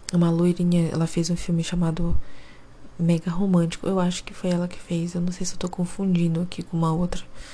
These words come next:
Lembrei o nome. É Rebel Wilson, o nome dela. Ela também é muito talentosa. Ela tem essa coisa de fazer piada e tal. Ela é uma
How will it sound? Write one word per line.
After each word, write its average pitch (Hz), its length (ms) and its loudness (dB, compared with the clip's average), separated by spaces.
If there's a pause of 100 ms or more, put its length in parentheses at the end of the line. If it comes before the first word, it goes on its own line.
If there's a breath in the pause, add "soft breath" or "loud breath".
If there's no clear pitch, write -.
(720 loud breath)
Lembrei 180 300 4
o 156 40 2
nome. 151 160 -2 (160)
É 170 320 -2
Rebel 180 460 2
Wilson, 170 480 0 (160)
o 165 40 0
nome 160 220 2
dela. 131 280 -2 (1500 loud breath)
Ela 185 300 0
também 190 500 -2 (440)
é 185 60 2
muito 175 220 2
talentosa. 180 800 2 (400)
Ela 165 280 -2 (100)
tem 180 240 0
essa 190 180 -4
coisa 170 400 -2
de 160 540 -4 (500 loud breath)
fazer 170 280 -4
piada 180 580 0
e 170 80 2
tal. 180 420 -2
Ela 175 180 0
é 170 40 0
uma 170 400 -2